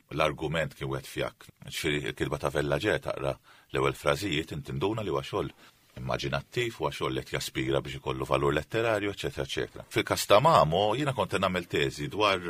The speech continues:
l-oriġini tan-novella Maltija. U allura kelli bżonn b'xi mod nara meta nagħtu każ stabilizzat id-definizzjoni ta' novella, għaliex qabel ma bdejna naraw in-novelli prodotti b'mod konsistenti fl-għoxrinijiet u tletinijiet,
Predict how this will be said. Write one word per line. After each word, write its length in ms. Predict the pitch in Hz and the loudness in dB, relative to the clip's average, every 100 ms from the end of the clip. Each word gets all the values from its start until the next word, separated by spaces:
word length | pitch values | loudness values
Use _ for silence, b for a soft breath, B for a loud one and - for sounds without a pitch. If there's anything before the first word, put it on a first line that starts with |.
| - - | -6 4
l-oriġini 440 | 113 98 98 95 | 6 6 2 -2
tan-novella 500 | 98 87 76 82 80 | -2 -2 0 0 2
Maltija. 540 | 78 71 95 67 60 - 87 | 0 -2 -4 -4 -6 -6 0
U 80 | |
allura 260 | 101 143 120 | 2 6 4
kelli 280 | - 98 95 | 4 2 2
bżonn 320 | 90 78 69 | 0 0 0
b'xi 200 | - 85 | -2 -4
mod 300 | 76 64 - | -2 -2 -4
nara 540 | 95 120 107 101 123 123 _ - | -2 4 4 6 2 0 _ -4
meta 520 | 110 110 80 73 - - - _ _ | 0 4 6 6 4 -8 -16 _ _
nagħtu 260 | 85 80 110 | -4 -2 0
każ 480 | - 87 - - - B B B | 8 8 8 0 -6 B B B
stabilizzat 800 | - - 87 107 78 71 87 87 | 0 6 8 8 6 6 6 6
id-definizzjoni 840 | 85 101 - 95 - - 78 78 78 | 2 0 0 -4 -2 2 4 4 2
ta' 120 | 73 | 0
novella, 440 | 73 101 69 60 - - | 4 6 6 0 -4 0
għaliex 500 | 78 82 73 - - _ - | 2 2 0 -2 -6 _ -10
qabel 300 | 87 87 78 | -4 -2 0
ma 120 | 82 | 0
bdejna 280 | 78 104 82 | 2 2 4
naraw 340 | 82 78 73 76 | 4 6 6 4
in-novelli 760 | 80 76 76 71 71 71 67 - | 2 4 4 4 2 -2 -4 -4
prodotti 420 | 78 73 - 73 | -2 -2 -4 -6
b'mod 240 | 73 69 | -4 -4
konsistenti 720 | - 69 71 - 117 85 - 71 | -4 -6 -6 -2 -2 -2 -4 -8
fl-għoxrinijiet 560 | 71 67 71 71 69 | -8 -8 -6 -6 -8
u 40 | - | -10
tletinijiet, 680 | 65 - 65 185 104 - | -10 -6 -4 0 0 0